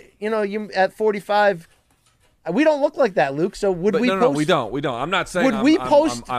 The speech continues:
Speaker 2: I'm, I'm
Speaker 1: countless
Speaker 2: not
Speaker 1: inst-, Instagram
Speaker 2: No, listen,
Speaker 1: photos
Speaker 2: listen,
Speaker 1: of
Speaker 2: listen. I'm not saying he looks bad. That's not what I'm saying. But, you know, it's not one of those situations where, like, he has to be shirtless. You know what I'm saying?
Speaker 1: He's shirtless a lot.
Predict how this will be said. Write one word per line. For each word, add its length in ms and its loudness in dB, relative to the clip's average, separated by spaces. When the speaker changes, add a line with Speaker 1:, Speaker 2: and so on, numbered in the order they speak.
Speaker 2:
I'm, 100 -20
I'm 60 -6
Speaker 1:
countless 520 2
Speaker 2:
not 200 -8
Speaker 1:
inst-, 280 -8
Instagram 280 -14
Speaker 2:
No, 140 2
listen, 140 4
Speaker 1:
photos 80 6
Speaker 2:
listen, 100 4
Speaker 1:
of 60 -2
Speaker 2:
listen. 200 -6
I'm 80 -6
not 160 -2
saying 220 -4
he 140 -6
looks 280 -4
bad. 220 -4
That's 140 -14
not 120 -10
what 80 -8
I'm 100 -12
saying. 360 -12
But, 180 2
you 140 -6
know, 440 0
it's 160 -16
not 160 -2
one 100 -2
of 60 -6
those 80 -4
situations 440 -4
where, 100 -4
like, 220 -4
he 260 -12
has 480 -6
to 120 -10
be 180 -8
shirtless. 520 -12
You 80 -14
know 60 -10
what 80 -10
I'm 80 -12
saying? 300 -12
Speaker 1:
He's 200 -8
shirtless 500 -2
a 60 -4
lot. 520 -2